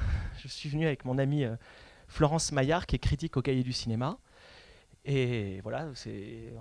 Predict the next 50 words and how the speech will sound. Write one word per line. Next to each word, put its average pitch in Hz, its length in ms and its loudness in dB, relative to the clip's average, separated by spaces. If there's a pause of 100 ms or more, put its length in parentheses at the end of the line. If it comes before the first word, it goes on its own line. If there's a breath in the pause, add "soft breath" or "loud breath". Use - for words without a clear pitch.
(120)
on 135 60 -2
en 123 80 0
parle 131 240 -2
souvent 127 420 -6
avec 120 160 -10
Florence, 131 480 -4
et 120 40 -6
on 110 40 -8
s'est - 140 -8
dit 127 80 -8
que - 60 -8
ça - 80 -8
serait - 160 -6
chouette 156 220 -2
d'en 131 120 2
parler 147 380 2
un 127 120 -6
peu 165 200 10
avec 135 200 -2
vous 202 400 0
et 117 380 -6
de 135 60 -18
pouvoir 143 380 0
instaurer 127 380 -4
un 143 120 2
dialogue, 127 500 0 (460 loud breath)
euh, 113 460 -4 (340)
pour 117 120 -14
savoir 120 300 -6
un 104 60 -6
peu - 140 -10
ce - 60 -12
qu'on 113 160 -8
en 101 80 -8
pensait, 127 760 -10
et 101 120 -18
parce - 180 -14
que 147 100 -6
le, 120 760 -6
le 131 100 -8
sujet 139 300 -6
de 143 60 -6
Jerry 135 180 -6
Lewis 135 260 -4
ne 135 60 -8
va 123 100 -4
pas 135 120 -4
forcément 127 400 -8
de 113 100 -4
soi. 175 480 -2